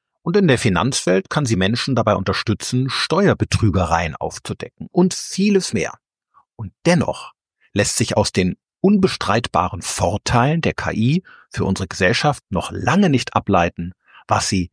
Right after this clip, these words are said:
mit jedem Einzelnen von uns macht. Bei aller Begeisterung für eine solche Technologie interessiert mich, wie immer, der Mensch dahinter und natürlich sein Gehirn darin.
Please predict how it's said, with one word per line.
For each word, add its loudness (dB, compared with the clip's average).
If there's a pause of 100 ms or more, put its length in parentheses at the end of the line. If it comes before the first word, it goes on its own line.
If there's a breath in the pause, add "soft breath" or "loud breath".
(160)
mit 0
jedem 2
Einzelnen -2
von -2
uns 0
macht. -16 (720)
Bei -4
aller 4
Begeisterung 0
für 2
eine -2
solche 2
Technologie 2
interessiert -2
mich, 0
wie -4
immer, 0 (300)
der 4
Mensch 0
dahinter 0 (340)
und -2
natürlich -2
sein -4
Gehirn 2
darin. 0